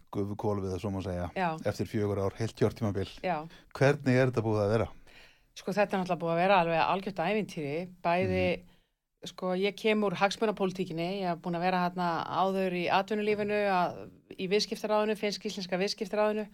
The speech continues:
Speaker 1: Mhm.
Speaker 2: og í félagi
Speaker 1: Finnsk-íslenska?
Speaker 2: Já, af því ég var í Finnlandi. Ég átti og rak fyrirtæki í Finnlandi,
Speaker 1: Á.
Speaker 2: var þar í tíu ár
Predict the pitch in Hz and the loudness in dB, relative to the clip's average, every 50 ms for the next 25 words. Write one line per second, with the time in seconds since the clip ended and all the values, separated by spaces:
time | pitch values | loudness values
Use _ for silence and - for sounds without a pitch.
0 | - - - 107 104 98 113 127 - - 180 190 185 185 202 190 185 180 180 180 | -12 -8 -4 -4 -2 -2 -2 -4 -4 -2 -2 -2 0 2 4 6 8 8 6 4
1 | - - 135 - - 101 - - - - 190 190 170 170 - - 190 214 214 220 | 2 -2 -6 -6 -6 -8 -10 -10 -6 -2 0 2 2 4 2 2 2 2 4 6
2 | 226 233 220 233 233 226 214 233 - 214 214 208 - - - 240 214 170 147 139 | 6 6 8 8 8 8 8 6 2 0 0 0 0 0 0 2 2 2 0 -2
3 | - - - - _ - 180 202 208 208 208 - 240 220 214 214 233 240 240 - | -8 -16 -20 -20 _ -4 -2 0 0 0 0 0 2 4 6 8 6 6 6 4
4 | - 247 254 262 - 214 175 - - 214 220 254 277 285 262 339 135 131 131 131 | 0 0 0 -2 -4 -6 -6 -4 -2 0 2 2 2 0 0 -2 -2 -2 -2 -2
5 | 143 165 202 220 202 180 139 - - - - 214 233 233 - 233 214 202 185 - | -4 -4 -4 -4 -6 -6 -8 -10 -4 2 4 4 4 4 4 2 2 2 0 -2
6 | - 240 220 202 208 254 302 | 0 4 6 6 6 6 4